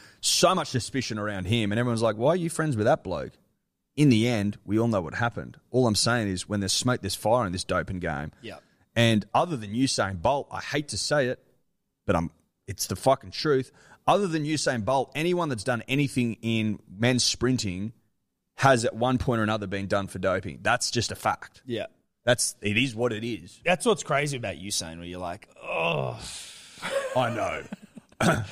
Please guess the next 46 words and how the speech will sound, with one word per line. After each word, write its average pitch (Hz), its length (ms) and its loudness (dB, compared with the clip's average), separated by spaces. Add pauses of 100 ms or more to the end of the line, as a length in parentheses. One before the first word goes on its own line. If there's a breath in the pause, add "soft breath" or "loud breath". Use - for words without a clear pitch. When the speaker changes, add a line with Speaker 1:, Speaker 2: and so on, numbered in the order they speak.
Speaker 1:
I 135 60 0
think 185 240 -4
part 117 300 2
of 107 60 -6
it 107 120 -8
with 98 140 -10
Usain 104 380 -2
is, 92 140 -8
like, 95 240 -4
if 101 160 -4
it 123 120 0
comes 202 280 0
out 180 180 4
he 170 140 6
was 143 140 4
doping, 117 580 -2 (640)
you 107 160 -2
put 131 220 4
a - 20 6
line 98 240 0
through 87 160 -6
the - 60 -6
sport. 87 520 -4
So, 95 400 2
Speaker 2:
Yeah, 170 460 2
Speaker 1:
you 135 140 -2
Speaker 2:
yeah, 135 80 0
Speaker 1:
know 131 60 -2
Speaker 2:
but 123 40 2
Speaker 1:
what - 80 0
I 247 80 0
Speaker 2:
that's - 40 -4
Speaker 1:
mean? 277 80 -4
Speaker 2:
the 214 60 -4
same 185 320 -2
with 175 160 -4
fucking 170 640 -2
Speaker 1:
<clears throat> - 40 -20
But 202 100 4
I 233 120 6
also, 269 240 2
but, 170 340 -4
but 165 160 2
you 165 60 2
know 208 140 4
what? 190 360 2